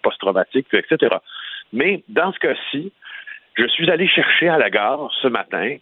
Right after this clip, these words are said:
de Kiev, la gare centrale, un gars qui s'appelle Gilles Villeneuve.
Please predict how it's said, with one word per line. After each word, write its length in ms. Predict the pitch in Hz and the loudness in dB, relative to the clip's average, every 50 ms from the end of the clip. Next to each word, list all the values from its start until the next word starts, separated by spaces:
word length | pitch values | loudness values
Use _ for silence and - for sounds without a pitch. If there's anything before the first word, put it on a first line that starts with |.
| _ - | _ -8
de 160 | 98 95 95 | -2 0 0
Kiev, 360 | 87 - - 101 104 113 139 151 | 0 0 0 2 2 2 2 0
la 160 | 135 110 - - | -2 -4 -2 0
gare 200 | 92 92 98 - - - | 0 -2 -2 -2 -2 0
centrale, 640 | 123 117 110 - - - 92 98 120 139 156 160 - - - - - - - - - - _ _ _ - | 0 0 0 -2 -2 -2 -2 0 0 -2 -2 -4 -6 -10 -14 -16 -14 -14 -14 -16 -16 -18 _ _ _ -4
un 180 | 107 110 113 107 | -2 -2 -2 0
gars 220 | 92 135 151 165 | 0 0 0 0
qui 100 | - - - | 0 -2 -2
s'appelle 520 | - 92 - - 131 135 147 147 147 123 - _ _ _ _ _ _ _ - | -2 -2 0 2 2 4 4 2 0 -2 -8 _ _ _ _ _ _ _ -4
Gilles 260 | - - 160 165 135 98 | -2 0 0 0 -2 -4
Villeneuve. 460 | 101 92 82 78 78 71 - - | -6 -6 -6 -6 -6 -6 -6 -10